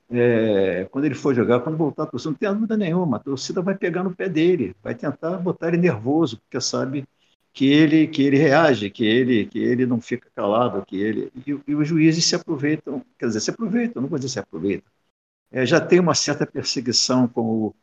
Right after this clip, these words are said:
eu vi um lance surreal, que se fosse o Gabigol, o cara ia expulsar, ele ia ficar, ia, ia, ia andar dez, dez jogos de suspensão. O Diego Souza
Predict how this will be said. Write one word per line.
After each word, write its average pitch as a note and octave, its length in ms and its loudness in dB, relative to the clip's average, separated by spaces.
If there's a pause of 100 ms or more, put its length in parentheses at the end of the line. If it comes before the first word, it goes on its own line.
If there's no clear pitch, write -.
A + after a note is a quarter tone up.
(260)
eu C#3+ 140 0
vi E3+ 120 2
um B3 140 4
lance F3 340 2
surreal, B2+ 760 0 (1000)
que A#3+ 80 -2
se A3+ 140 2
fosse A#3 320 -2
o - 20 -6
Gabigol, D#3+ 720 4
o D#3 40 -4
cara A3 220 -2
ia D4+ 80 0
expulsar, F#3 600 2
ele G3 100 2
ia G3 60 4
ficar, F3+ 300 0
ia, E3+ 300 2
ia, D#3+ 300 0
ia F#3 100 4
andar D#3+ 220 4
dez, F#3 280 4
dez F#3 240 4
jogos D#3+ 300 2
de - 60 -12
suspensão. B2+ 580 -2
O E3+ 60 -2
Diego F3 360 2
Souza D3 640 0